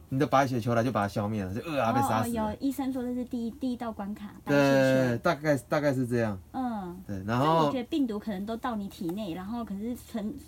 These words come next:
Speaker 2: 大概存活几天而已，你就传染给别人，所以你周边的人一个一个确诊，
Speaker 1: 对，
Speaker 2: 然后你还是
Speaker 1: 对，对，对。
Speaker 2: 被隔离状态就出来了。
Speaker 1: 对，对，对。
Speaker 2: 哇，好。
Speaker 1: 哎，你如果感冒的话，可能要吃一点维他-，维生素 C 嘛。
Speaker 2: 嗯。
Speaker 1: 因为维生素 C 可以让我们的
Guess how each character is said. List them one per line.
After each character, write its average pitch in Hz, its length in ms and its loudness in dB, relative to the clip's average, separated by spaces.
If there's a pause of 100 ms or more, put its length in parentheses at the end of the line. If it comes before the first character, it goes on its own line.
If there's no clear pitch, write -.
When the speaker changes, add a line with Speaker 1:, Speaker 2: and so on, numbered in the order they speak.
(140)
Speaker 2:
大 285 140 0
概 277 160 -2
存 226 240 -6
活 214 220 -4
几 208 200 -8
天 226 280 -4
而 202 80 -6
已， 202 80 -6
你 190 80 -6
就 269 120 -4
传 240 200 -6
染 214 120 -2
给 214 140 -4
别 185 220 -8
人， 196 120 -8
所 262 120 -2
以 - 20 0
你 226 100 -2
周 294 280 4
边 294 200 4
的 269 120 -2
人 214 160 -2 (200)
一 285 140 -6
个 247 180 0
一 254 80 -2
个 226 300 -2 (480)
确 139 140 0
诊， 117 120 4
Speaker 1:
对， 98 240 0
Speaker 2:
然 101 120 -2
后 269 100 2
你 214 220 -2
还 113 180 2
是 110 120 -2
Speaker 1:
对， - 100 2
对， - 20 -2
对。 107 140 -2
Speaker 2:
被 - 100 0
隔 139 140 -6
离 190 160 -6
状 208 200 -4
态 214 160 -4
就 214 120 -8
出 190 220 -8
来 175 160 -10
了。 254 60 -14 (140)
Speaker 1:
对， 104 160 -4
对， 90 160 -8
对。 - 120 -10 (260)
Speaker 2:
哇， 226 120 -10 (460)
好。 196 160 -4 (100)
Speaker 1:
哎， 220 80 4
你 196 120 4
如 143 100 2
果 139 80 2
感 123 160 0
冒 151 80 2
的 147 100 4
话， 143 80 -4
可 113 60 -2
能 113 100 0
要 131 80 0
吃 131 220 -2
一 127 60 0
点 110 160 0
维 98 100 -2
他-， 104 160 -4
维 110 100 -4
生 113 160 -2
素 113 160 -2
C - 360 -6
嘛。 76 140 -6 (160)
Speaker 2:
嗯。 240 380 -4 (260)
Speaker 1:
因 170 60 -2
为 175 40 2
维 147 120 2
生 143 140 2
素 156 160 0
C 139 220 -2
可 123 120 0
以 113 40 2
让 127 180 0
我 104 100 0
们 101 160 0
的 101 120 0